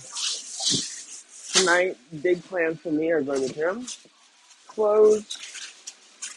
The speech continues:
and we're off tomorrow, so definitely take that reset day. Um, and just relax. Um,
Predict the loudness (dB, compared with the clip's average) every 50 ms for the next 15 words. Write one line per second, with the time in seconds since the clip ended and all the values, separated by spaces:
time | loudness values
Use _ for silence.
0 | -14 -12 -10 -10 -10 -12 -18 -20 -20 -20 -20 -20 -20 -20 -20 _ -20 -20 -20 -20
1 | -20 -20 _ _ _ _ -2 0 4 4 4 4 4 0 -2 0 2 2 4 4
2 | 4 4 2 2 0 -2 -4 -4 -4 -4 -4 -2 -2 -2 -2 0 2 0 0 4
3 | 4 4 4 6 4 2 2 2 0 -2 -2 -4 -6 -10 -8 -8 -8 -4 0 0
4 | 2 2 0 -4 -10 -16 -20 -20 -20 -20 -20 -20 -20 -20 -16 -12 -12 -10 -10 -10
5 | -12 -12 -14 -8 -2 0 0 0 -2 -4 -6 -2 -2 -2 0 2 4 4 4 4
6 | 4 2 0 -2 -8 -18 -20 -20 -20 -20 -20 -20 _ _ _ -20 -20 -20 -20 _
7 | -20 _ -20 -20 -20 _ -14 -6 -2 -2 0 0 -2 -2 -4 -6 -8